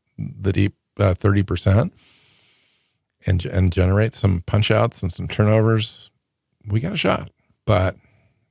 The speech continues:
I gotta see that first, and then I'll be more confident. But I'm, I'm not completely pessimistic. I was definitely in therapy,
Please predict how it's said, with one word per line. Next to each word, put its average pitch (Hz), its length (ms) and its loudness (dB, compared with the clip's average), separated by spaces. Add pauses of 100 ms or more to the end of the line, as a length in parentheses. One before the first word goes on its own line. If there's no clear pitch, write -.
(180)
I 110 60 2
gotta 104 180 2
see 135 180 2
that 78 300 -4
first, - 420 -2 (280)
and 98 120 2
then 110 80 2
I'll 117 80 2
be 107 100 2
more 92 140 2
confident. 87 440 -6 (300)
But - 280 0
I'm, 131 140 -2 (340)
I'm 131 100 4
not 170 240 0
completely 131 420 0
pessimistic. 110 640 0 (220)
I 101 40 -2
was 95 200 0
definitely 117 680 0
in 95 100 -2
therapy, 107 600 0